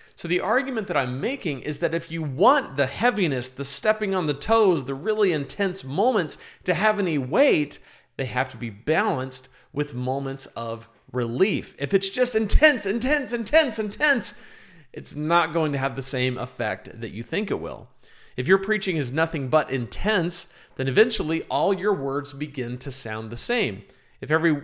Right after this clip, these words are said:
single word is vitally important, then no words are vitally important. You get the most out of your intensity when it's balanced with relief. In his book, Preaching, The Art of Narrative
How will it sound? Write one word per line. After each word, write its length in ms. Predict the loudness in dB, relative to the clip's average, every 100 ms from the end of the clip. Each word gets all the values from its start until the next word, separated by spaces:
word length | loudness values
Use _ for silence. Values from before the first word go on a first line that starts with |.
| -6
single 420 | -4 0 0 0
word 240 | 2 2 0
is 160 | -2
vitally 720 | -4 -4 2 4 6 6 4
important, 640 | 2 2 4 4 4 0 0
then 220 | -2 0
no 180 | 0 0
words 400 | 2 2 2 -2
are 80 | -2
vitally 440 | 0 0 -2 -4
important. 520 | -4 -2 -4 -4 -12 -20 -20 _ _
You 80 | -2
get 160 | 2 4
the 80 | 4
most 460 | 4 4 4 0 -2
out 200 | 0 0
of 120 | 0
your 180 | -2 -4
intensity 640 | -4 -8 -6 -6 -6 -4 -4
when 240 | -4 -4
it's 140 | -6
balanced 800 | -10 -10 -4 -2 -2 -6 -8 -10
with 300 | -6 -6 -8 -10
relief. 440 | -10 -8 -10 -12 -20 _ -20 -20 -8
In 100 | 4
his 140 | 4 6
book, 260 | 4 2
Preaching, 600 | -4 -2 -2 -2 -2 -2
The 120 | -2
Art 220 | 2 2 2
of 160 | 0
Narrative 580 | -4 -2 0 2 2 0